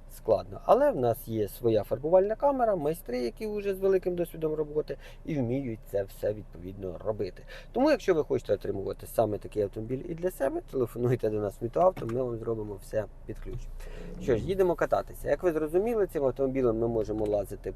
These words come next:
по бордюрам, ми можемо їздити по звичайній дорозі. Е, тут уже буде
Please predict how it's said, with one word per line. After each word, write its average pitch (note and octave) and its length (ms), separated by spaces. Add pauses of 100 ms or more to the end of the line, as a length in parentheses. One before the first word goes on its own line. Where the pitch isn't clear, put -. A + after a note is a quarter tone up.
по G#3 140
бордюрам, G3 640
ми A2+ 120
можемо G#2+ 380 (180)
їздити G2+ 640 (520)
по A2 280
звичайній A#2 580
дорозі. F3 540 (420)
Е, A2+ 220
тут F#3 200
уже C#3+ 160
буде C#3 440